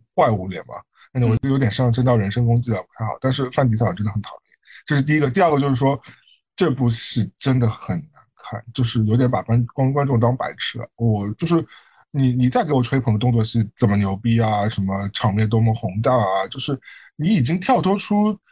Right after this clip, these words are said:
观众的基本观影的这个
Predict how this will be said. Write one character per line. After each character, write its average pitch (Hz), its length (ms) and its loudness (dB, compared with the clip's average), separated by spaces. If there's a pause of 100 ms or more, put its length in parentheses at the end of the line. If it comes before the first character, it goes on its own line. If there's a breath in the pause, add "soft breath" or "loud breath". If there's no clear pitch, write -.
(140)
观 208 220 0
众 190 300 0
的 143 220 2
基 214 220 -4
本 127 260 2 (340)
观 202 220 2
影 131 120 2
的 95 120 0
这 156 120 -2
个 123 360 2